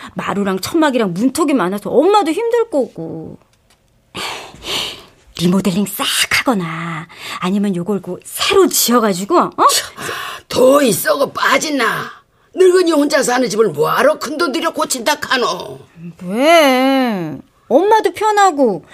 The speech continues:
Speaker 1: 우리도 편하고.
Speaker 2: 그런 소리 하지 마라. 이 집은 내만 사는 집이 아니다. 함부로 손대면 안 되는 집이다, 이 말이다.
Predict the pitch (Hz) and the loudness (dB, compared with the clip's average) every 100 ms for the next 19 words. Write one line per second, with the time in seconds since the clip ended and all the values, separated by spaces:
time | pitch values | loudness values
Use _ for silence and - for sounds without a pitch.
0 | 262 220 262 294 269 269 277 285 254 202 | -8 0 2 2 2 0 2 2 2 0
1 | - 170 - 180 240 226 220 175 151 156 | -6 -8 0 2 2 4 2 0 -2 -8
2 | 107 - - 214 - - _ _ _ _ | -8 -8 -8 -10 -12 -20 _ _ _ _
3 | _ - - _ - 131 254 196 165 143 | _ -20 -20 _ -10 -4 -4 -4 -4 -6
4 | 104 95 - _ _ 110 151 185 262 220 | -10 -16 -20 _ _ -6 -4 0 0 0
5 | 202 208 - 139 - - 135 - - - | 0 0 -2 -6 -8 -10 -10 -12 -12 -14
6 | _ _ _ _ _ - - - - - | _ _ _ _ _ -20 -20 -18 -10 -8
7 | 220 277 220 135 214 220 180 - 143 - | -4 -2 -2 -2 0 0 0 -6 -2 2
8 | 269 240 - 120 - - 113 113 175 - | 2 0 -6 -10 -12 -14 -10 -4 -4 -4